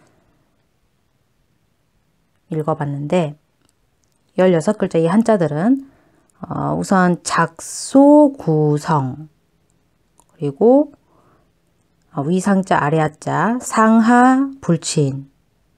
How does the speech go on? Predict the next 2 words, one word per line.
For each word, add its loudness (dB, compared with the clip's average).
그리고 0
바깥외 0